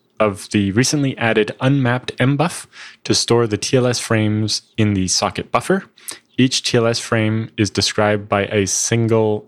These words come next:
um, external pages M buff. The external pages structure contains the header of the T L S record, uh,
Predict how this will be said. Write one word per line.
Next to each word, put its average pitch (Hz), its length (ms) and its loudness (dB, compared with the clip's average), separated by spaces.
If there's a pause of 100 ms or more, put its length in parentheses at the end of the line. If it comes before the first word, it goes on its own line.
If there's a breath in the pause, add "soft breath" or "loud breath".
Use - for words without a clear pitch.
(100)
um, 87 480 -2 (580)
external 107 380 0
pages 113 420 0
M 135 140 0
buff. 196 300 -4 (400 loud breath)
The 107 80 0
external 107 320 0
pages 156 320 0
structure 127 340 0
contains 107 520 -2
the 95 200 -2
header 131 300 -2
of 101 180 -6
the 101 80 -2
T - 180 -2
L 101 100 2
S - 180 -4
record, 180 360 0 (480 loud breath)
uh, 98 340 -2